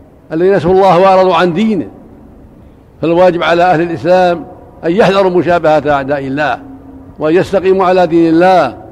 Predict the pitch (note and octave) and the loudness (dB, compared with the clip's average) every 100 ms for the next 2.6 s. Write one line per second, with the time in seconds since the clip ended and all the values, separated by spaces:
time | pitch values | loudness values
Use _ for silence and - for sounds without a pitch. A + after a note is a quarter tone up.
0 | - D#3+ F3 C3+ E3+ F3+ F#3 F3 - - | -12 -2 0 0 0 2 0 -2 -10 -20
1 | - - E3 E3 F#3 F#3+ F#3 E3 F#3 F#3 | -20 -14 -2 0 2 2 2 2 2 2
2 | F3+ G3 G3+ F#3+ F3 | 2 4 4 2 0